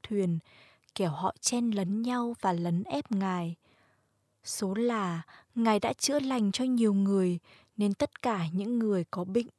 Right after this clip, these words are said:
đều chen lấn nhau đến gần Ngài để được chạm vào Ngài. Mỗi khi những người bị các tà linh ô uế ám hại thấy Ngài, chúng sấp mình trước mặt Ngài và la lên rằng,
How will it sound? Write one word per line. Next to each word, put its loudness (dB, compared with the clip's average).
đều -2
chen 0
lấn 0
nhau 0
đến 0
gần 0
Ngài -2
để -2
được -6
chạm -2
vào -2
Ngài. -4
Mỗi -2
khi -2
những 2
người 6
bị -4
các -4
tà 4
linh 0
ô 2
uế 2
ám -2
hại -6
thấy -2
Ngài, -2
chúng -2
sấp -4
mình 4
trước -2
mặt 0
Ngài 0
và 4
la 2
lên 2
rằng, 2